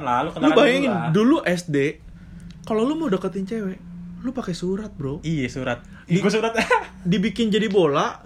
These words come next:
Speaker 2: tuh surat
Speaker 1: Iya.
Speaker 2: dilempar ke cewek yang lu suka.
Speaker 1: Itu gua sih.
Speaker 2: Itu lu ya?
Speaker 1: Itu gua sih.
Speaker 2: Enggak, itu lu alay banget sih, Pon.
Speaker 1: <laughs> Itu gua. Ya mau gimana, cuy?
Speaker 2: Iya.
Speaker 1: Zaman
Speaker 2: Karena
Speaker 1: dulu beda sama zaman sekarang kali.
Speaker 2: Iya, dan maksudnya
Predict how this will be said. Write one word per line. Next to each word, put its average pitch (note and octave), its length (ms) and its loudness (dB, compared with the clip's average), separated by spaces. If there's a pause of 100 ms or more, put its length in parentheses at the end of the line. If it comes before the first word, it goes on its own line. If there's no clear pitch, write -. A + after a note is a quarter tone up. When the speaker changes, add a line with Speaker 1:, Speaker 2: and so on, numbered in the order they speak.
(120)
Speaker 2:
tuh - 120 -6
surat F#3+ 480 2
Speaker 1:
Iya. - 80 -12
Speaker 2:
dilempar C4 500 0
ke A3 140 -4
cewek G3 160 2
yang G3 100 -2
lu G3 80 -2
suka. G#3 380 -6
Speaker 1:
Itu A#2+ 240 -10
gua C3 160 -10
sih. A#2+ 240 -14 (520)
Speaker 2:
Itu G3 200 -4
lu E3+ 120 0
ya? B2+ 60 -6
Speaker 1:
Itu D3 140 -4
gua A3+ 320 4
sih. - 160 -10
Speaker 2:
Enggak, D#3 180 4
itu D#3+ 120 -2
lu G3+ 100 4
alay C3+ 220 2
banget D#3 340 2
sih, C#3 140 -2
Pon. B2+ 160 -2
Speaker 1:
<laughs> C#3+ 40 -4
Itu D#3+ 140 -2 (100)
gua. C#3+ 220 -2 (300)
Ya E3+ 120 2
mau D#3+ 140 0
gimana, E3+ 400 2
cuy? F3+ 240 2
Speaker 2:
Iya. - 40 0 (340)
Speaker 1:
Zaman E3 200 6
Speaker 2:
Karena F3+ 120 4
Speaker 1:
dulu A#3+ 200 6
beda B3+ 220 4
sama A3 120 2
zaman G3+ 200 4
sekarang A#3+ 280 2
kali. A#3 280 2
Speaker 2:
Iya, C#4 220 0
dan G3+ 220 2
maksudnya B3 440 -6